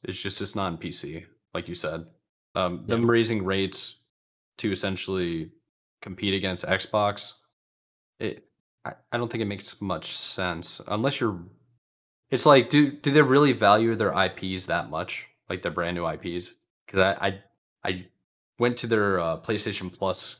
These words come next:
Speaker 1: catalog just a second ago, even the premium plan, and I didn't see things like Spider-Man there. And I would imagine it's like, if your selling point for PlayStation Plus, it should be your newest and biggest I P at the time.
Speaker 2: I mean, yeah,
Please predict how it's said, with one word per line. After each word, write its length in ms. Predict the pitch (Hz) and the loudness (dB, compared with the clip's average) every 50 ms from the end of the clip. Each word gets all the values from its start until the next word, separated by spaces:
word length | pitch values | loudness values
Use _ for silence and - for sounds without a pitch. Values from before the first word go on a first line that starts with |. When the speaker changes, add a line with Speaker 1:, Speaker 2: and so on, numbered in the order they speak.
| _ | _
Speaker 1:
catalog 520 | - - 92 90 90 92 98 104 107 110 107 | -6 -2 -2 0 0 2 2 0 0 -2 -4
just 220 | - 92 - - | -8 -8 -8 -8
a 40 | 87 | -8
second 280 | - 87 87 - 95 | -6 -6 -6 -4 -6
ago, 360 | 95 98 104 107 110 110 107 - _ _ - _ _ _ _ - | -6 -2 -2 0 0 -2 -2 -6 _ _ -20 _ _ _ _ -8
even 240 | - 113 110 113 107 | -4 -4 -2 -2 -2
the 60 | 101 | -4
premium 400 | 101 - - 98 95 104 107 110 | -4 -4 -4 -4 -2 -2 -2 -2
plan, 260 | 107 - 117 117 117 | -2 -2 -2 0 0
and 80 | 113 98 | 0 -2
I 60 | 90 | -2
didn't 280 | 90 98 104 101 95 85 | -4 -4 -4 -4 -4 -6
see 240 | - - 101 95 | -6 -6 -6 -8
things 280 | 90 - 95 90 90 87 | -8 -8 -8 -8 -8 -8
like 140 | 87 82 - | -8 -8 -8
Spider-Man 480 | - - 90 82 80 78 82 82 80 | -4 -2 -2 -2 -4 -8 -10 -10 -10
there. 240 | 78 80 80 78 - _ _ _ _ _ _ _ _ _ _ - | -10 -10 -10 -12 -14 _ _ _ _ _ _ _ _ _ _ -8
And 100 | - 95 | -2 0
I 60 | 101 101 | 0 2
would 120 | 101 101 | 2 2
imagine 440 | 95 98 104 113 117 110 95 98 92 | 2 4 4 4 4 4 0 -2 -4
it's 280 | 90 90 92 - - - | -2 -4 -4 -4 -4 -4
like, 300 | 85 82 80 80 - - _ | -4 -4 -6 -8 -12 -14 _
if 200 | - 113 104 - | -10 -8 -8 -6
your 120 | 104 98 92 | -6 -6 -4
selling 360 | - - 107 117 113 101 95 | 0 2 2 2 2 0 -4
point 420 | - - 101 92 90 87 82 82 - - _ _ _ _ _ _ _ | -6 -4 -2 -2 -2 -2 -6 -8 -14 -20 _ _ _ _ _ _ _
for 120 | - 101 95 | -8 -6 -2
PlayStation 520 | - 107 101 92 - 104 95 - 92 87 | -2 0 0 0 0 -2 -2 -2 -4 -2
Plus, 300 | - 101 98 92 90 - | 0 2 2 2 0 -2
it 80 | 92 87 | -4 -2
should 180 | - 151 139 120 | -2 -2 0 0
be 80 | 120 | 0
your 220 | 110 104 98 95 90 | 0 0 0 -2 -2
newest 420 | 90 95 104 104 101 92 - - | -2 -2 -2 0 -2 -2 -4 -4
and 120 | 101 87 | -6 -6
biggest 300 | 82 95 92 87 87 - | -4 -4 -4 -4 -4 -4
I 120 | 90 82 80 | -4 -6 -6
P 240 | - 104 90 80 78 | -6 -8 -6 -6 -6
at 80 | 78 - | -8 -10
the 80 | - | -8
time. 240 | - - 90 80 80 | -6 -4 -4 -4 -4
Speaker 2:
I 40 | 113 | -4
mean, 180 | 113 110 104 | -4 -2 -2
yeah, 240 | 98 85 107 139 143 | -2 -2 -2 -2 -4